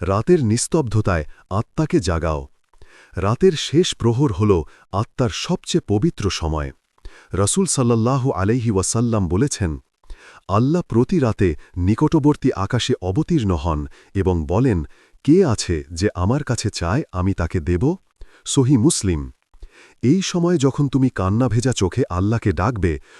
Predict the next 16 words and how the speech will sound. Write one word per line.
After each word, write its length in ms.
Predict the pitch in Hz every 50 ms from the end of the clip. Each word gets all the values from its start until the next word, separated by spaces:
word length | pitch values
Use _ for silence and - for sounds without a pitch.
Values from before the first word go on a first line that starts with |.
| - - -
তখন 280 | 107 98 - 127 127 120
তোমার 280 | - 120 107 104 101 85
রূহ 240 | 76 80 113 131 - - -
কাঁপবে, 420 | - 107 117 120 113 78 76 87 80 73 - - - - -
চোখের 360 | - - 139 131 - - 170 147
জলে 240 | 117 135 135 127 135
ভিজে 320 | - - - 107 107 123 107
যাবে, 280 | 87 90 82 82 78 69 - _ _ - - - - - - -
আর 140 | 95 101 92
সেই 340 | - - - - 135 185 185
মুহূর্তেই 560 | 117 107 110 104 190 180 - - 120 95 85 - - - _ _
তোমার 240 | - 107 98 98 92
শক্তি 420 | - - - - 170 - - - 107
জেগে 260 | 78 - 92 82 95 95
উঠবে। 340 | 87 80 - - - 82 71 65 - _ _ _ _ _ _ - - - -
চোদ্দ, 340 | - - 123 127 104 85 80